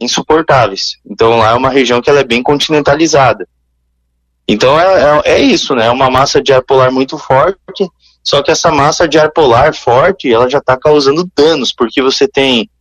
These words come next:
temperaturas aí de trinta graus negativo, quarenta graus negativos, e aí você tem vento de cento e trinta, cento e quarenta quilômetros por hora. Tem casas que tão coberta de gelo,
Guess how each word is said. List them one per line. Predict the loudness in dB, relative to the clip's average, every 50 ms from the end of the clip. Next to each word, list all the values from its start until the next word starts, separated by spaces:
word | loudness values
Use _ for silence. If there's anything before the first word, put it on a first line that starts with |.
| _ _ _
temperaturas | -2 0 0 2 2 0 0 0 2 2 2 2 2 2 2
aí | 2 2
de | 0 -4 -6
trinta | -4 -2 -2 0 0 0 0 0 2
graus | 2 2 2 2 0
negativo, | 0 0 0 -2 -2 -4 -4 0 0 0 0 0 0
quarenta | 0 0 0 2 2 0 0 0 0 -2 -2 -2 -4 -2
graus | 0 2 2 2 0
negativos, | 0 -2 -2 -2 -2 -2 -4 -2 -2 -2 -2 -4 -8 _ _ -20 -20 -20 _ _ _ _ -4
e | 0 0
aí | 0 2
você | 0 0 0 -2 -2
tem | -2 -2 -2 0 0
vento | 0 2 0 0 0 -4
de | -8 -8
cento | -4 -2 -2 -2 0 -2
e | -4 -4
trinta, | -2 -2 0 0 0 -2 -4 -4
cento | -4 0 -2 -2 -2 -2
e |
quarenta | 0 0 2 2 2 0 -2 -4
quilômetros | -4 -2 0 0 0 0 0 -2 -2 -4 -4 -4
por | -2 0 2 2
hora. | 4 4 2 2 0 -2 -4 _ _ _ _ _ _ _ _ _
Tem | -4 -2 -2 -2
casas | -2 -2 0 0 2 2 0 -2 -4 -6 -8 -8
que | -8 -8 -8 -6
tão | -2 0 2 2 2 2 0 0
coberta | 0 -2 0 2 2 0 0 0 -2 -4
de | -4 -4 -4 -2
gelo, | 2 2 2 2 2 0 -2